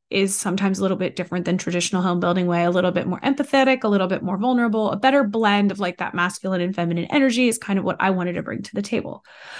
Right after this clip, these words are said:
But here's the deal. Um, I just said this in my training session this morning, and it hit me like, "Duh, that you did this again." Like, I decided I still have that same dream. I just changed the path because that path of sitting in an office and sitting in a cubicle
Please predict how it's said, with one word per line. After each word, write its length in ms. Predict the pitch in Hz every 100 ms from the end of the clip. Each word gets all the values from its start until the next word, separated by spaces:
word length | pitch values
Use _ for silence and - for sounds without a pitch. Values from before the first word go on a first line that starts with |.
| -
But 100 | 330
here's 180 | 330 359
the 60 | 349
deal. 440 | 349 285 - - - - - - - -
Um, 280 | 226 214 214
I 60 |
just 220 | 214 294
said 160 | - 269
this 160 | 269 269
in 60 |
my 180 | 254 226
training 400 | 214 269 262 233
session 360 | 208 208 208 208
this 220 | 190 -
morning, 320 | 233 214 185
and 80 | 185
it 100 | -
hit 380 | - - 269 -
me 420 | 247 226 196 190
like, 380 | - 175 180 -
"Duh, 300 | 202 220 214 190
that 120 | -
you 100 | 202
did 240 | 202 196
this 180 | 196 196
again." 320 | - 226 196
Like, 240 | 196 202 - - _ _ _ _ -
I 160 | 254
decided 680 | 247 269 277 277 262 254 - -
I 100 | 269
still 240 | 269 330
have 140 | 302 320
that 160 | 247
same 160 | 254 226
dream. 420 | 202 247 233 214
I 80 | 208
just 220 | 247 247
changed 260 | 233 220 202
the 60 |
path 580 | 202 185 - 196 - - -
because 240 | 208 220
that 220 | 226 -
path 480 | - 226 214 214 202
of 100 | 208
sitting 280 | - 220 202
in 80 | 196
an 80 |
office 420 | - 190 196 214 202
and 100 | 202
sitting 220 | 202 196
in 80 | 190
a 60 |
cubicle 680 | 202 214 196 196 180 226